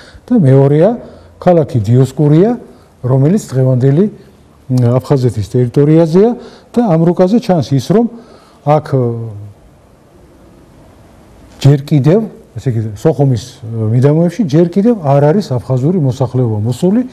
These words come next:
ისინი ცხოვრობენ, ა, ჩრდილოეთ კავკასიაში და აქვთ იქ თავიანთი დასახლებული პუნქტი, რომელსაც აფხაზური სახელი ჰქვია. და ამ, რუკის მონაცემს ის მნიშვნელობა აქვს, რომ ეს, ქალაქი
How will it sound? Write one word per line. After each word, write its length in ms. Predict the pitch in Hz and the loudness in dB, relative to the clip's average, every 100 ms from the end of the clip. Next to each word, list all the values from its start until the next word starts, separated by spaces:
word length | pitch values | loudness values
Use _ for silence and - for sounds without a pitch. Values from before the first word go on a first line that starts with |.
| - - - - | -16 -20 -14 -6
ისინი 300 | 160 185 143 | 0 2 0
ცხოვრობენ, 520 | - 156 151 127 120 - - - - - _ _ | 2 2 2 2 0 -2 -14 -20 -20 -20 _ _
ა, 140 | 131 127 127 117 113 104 107 | 0 2 2 0 -2 -10 -18
ჩრდილოეთ 500 | 107 139 170 156 123 - | -8 -2 2 2 0 -2
კავკასიაში 720 | 131 123 151 170 190 - 196 | -4 -2 -2 0 0 0 -2
და 120 | 214 | -2
აქვთ 400 | 165 156 208 - | 2 2 2 -2
იქ 180 | 170 175 - - - - - - - - - - - | -4 -4 -6 -20 -20 -20 -20 -20 -20 -20 -20 -20 -8
თავიანთი 560 | - 156 156 139 113 110 | -2 2 2 0 -2 -2
დასახლებული 720 | 131 131 131 143 135 123 117 | -2 -2 -2 0 2 0 0
პუნქტი, 340 | 165 175 - | -2 -2 0
რომელსაც 400 | 190 139 143 208 | 0 2 0 0
აფხაზური 520 | 139 135 160 156 202 185 | 0 0 0 0 0 0
სახელი 380 | 151 160 190 175 | -2 0 0 0
ჰქვია. 320 | - 120 85 - - - - - | 0 -2 -2 -12 -20 -20 -20 -10
და 120 | - 151 156 | 0 2 2
ამ, 240 | 143 208 208 190 180 | 0 2 4 4 4
რუკის 340 | 170 214 208 143 | 2 0 0 0
მონაცემს 500 | 180 190 185 139 - - - _ - | 2 2 0 -2 -4 -14 -20 _ 0
ის 140 | 180 170 | 0 2
მნიშვნელობა 500 | 196 - 190 196 202 | 0 0 2 2 2
აქვს, 200 | 190 - | 0 0
რომ 140 | 135 104 - - - _ _ - | 0 -2 -8 -20 -20 _ _ -2
ეს, 220 | 196 - - 156 | 0 0 2 2
ქალაქი 520 | 139 196 220 180 131 | 2 2 2 2 0